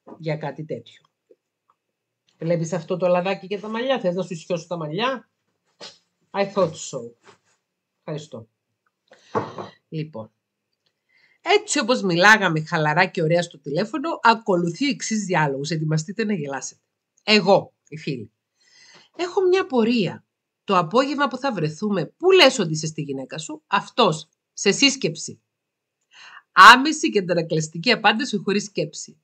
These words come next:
Το ρώτησε αυθόρμητα και αυτός απ-, απάντησε αυθόρμητα, «Σε σύσκεψη».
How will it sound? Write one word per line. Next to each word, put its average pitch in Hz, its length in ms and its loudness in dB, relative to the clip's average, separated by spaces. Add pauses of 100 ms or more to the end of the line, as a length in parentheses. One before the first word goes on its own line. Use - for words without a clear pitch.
(140)
Το 185 140 2
ρώτησε 190 440 2
αυθόρμητα 240 520 -2
και 254 60 -6
αυτός 262 220 -8
απ-, 240 200 -4
απάντησε 349 400 2
αυθόρμητα, 170 560 2
«Σε 185 120 2
σύσκεψη». - 640 -4